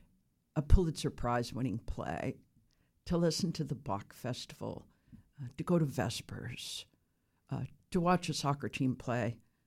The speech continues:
to, to, to go see lacrosse. We're, I think,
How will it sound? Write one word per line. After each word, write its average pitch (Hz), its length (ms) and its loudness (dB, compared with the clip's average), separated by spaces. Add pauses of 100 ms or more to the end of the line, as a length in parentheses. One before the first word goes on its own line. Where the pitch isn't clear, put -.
(400)
to, 156 80 -2 (340)
to, - 100 0 (420)
to 170 80 -6
go 202 140 6
see 185 220 2
lacrosse. 147 840 -4 (760)
We're, 208 640 8 (600)
I 165 140 6
think, 156 440 -2